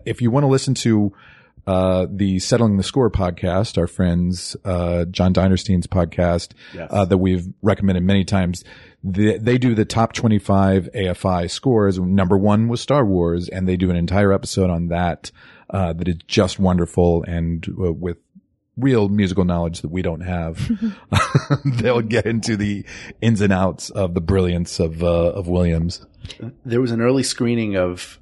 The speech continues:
Speaker 2: of the original Star Wars that Lucas did, I think, for friends and family.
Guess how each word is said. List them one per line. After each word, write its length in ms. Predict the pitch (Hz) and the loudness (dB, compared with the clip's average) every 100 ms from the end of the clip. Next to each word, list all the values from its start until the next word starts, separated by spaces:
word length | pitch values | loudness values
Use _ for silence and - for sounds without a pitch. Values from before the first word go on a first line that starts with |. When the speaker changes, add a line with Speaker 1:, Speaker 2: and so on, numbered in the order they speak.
| _ | _
Speaker 2:
of 260 | 90 90 87 | -6 -6 -4
the 100 | 90 | -4
original 300 | 90 92 95 | -4 -4 -8
Star 320 | - 92 85 | -6 -4 -2
Wars 360 | 80 78 73 - | -4 -6 -8 -12
that 220 | 90 - | -10 -10
Lucas 420 | 85 95 - 95 | -6 -8 -6 -8
did, 140 | - 87 | -6 -4
I 60 | |
think, 220 | 80 85 - | -4 -8 -8
for 120 | 80 | -8
friends 320 | - 78 76 | -6 -6 -4
and 140 | 73 - | -8 -6
family. 460 | 71 65 69 - | -6 -6 -8 -10